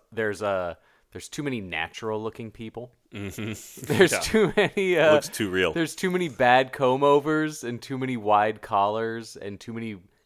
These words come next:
Speaker 1: kinda just melty bods, but skinny melty bods, and just, like,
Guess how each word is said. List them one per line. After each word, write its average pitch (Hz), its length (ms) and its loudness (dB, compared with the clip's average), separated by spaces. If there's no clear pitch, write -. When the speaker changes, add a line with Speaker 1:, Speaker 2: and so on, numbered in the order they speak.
Speaker 1:
kinda 110 280 -6
just 110 240 -16
melty 98 480 -6
bods, 117 560 0
but - 280 -8
skinny 113 540 -10
melty 127 400 -8
bods, 135 500 2
and 113 140 -8
just, 110 240 -10
like, 123 280 -2